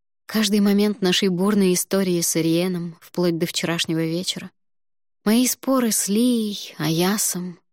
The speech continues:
Майса, Миенос. Голоса утихли. Страсти успокоились. Совершённые преступления и грехи,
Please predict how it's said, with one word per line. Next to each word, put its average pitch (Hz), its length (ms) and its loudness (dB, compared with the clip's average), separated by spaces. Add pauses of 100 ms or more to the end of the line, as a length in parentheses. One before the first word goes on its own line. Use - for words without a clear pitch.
(340)
Майса, 175 640 -4 (420)
Миенос. 156 920 -4 (920)
Голоса 165 420 -2
утихли. 160 640 -8 (880)
Страсти - 680 -4 (220)
успокоились. 165 1000 -8 (1000)
Совершённые 220 720 2
преступления 196 920 -2
и 170 100 -4
грехи, 175 640 -4